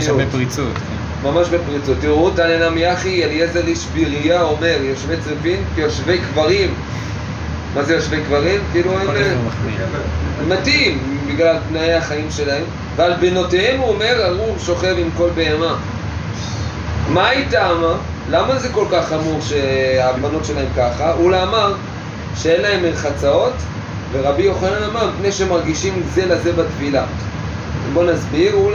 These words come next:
Speaker 1: אמר שאין להם מרחצאות, כלומר, בגלל שהם נמצאים במקום
Speaker 2: אין מרחץ.
Speaker 1: מדברי וזה, אז אנשים צריכים, אז הגברים, כולם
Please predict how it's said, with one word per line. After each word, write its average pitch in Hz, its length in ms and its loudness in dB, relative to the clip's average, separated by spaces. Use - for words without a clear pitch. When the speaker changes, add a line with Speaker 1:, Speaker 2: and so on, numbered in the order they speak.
Speaker 1:
אמר 196 160 0
שאין 185 200 0
להם 185 140 0
מרחצאות, 165 640 2
כלומר, 156 400 -2
בגלל 175 200 0
שהם 160 380 -2
נמצאים 147 420 -2
במקום 135 680 2
Speaker 2:
אין 131 160 0
מרחץ. 110 240 -2
Speaker 1:
מדברי 156 800 2
וזה, 120 360 -2
אז 123 120 -2
אנשים 151 360 0
צריכים, 190 480 2
אז 123 200 0
הגברים, 156 640 2
כולם 311 220 2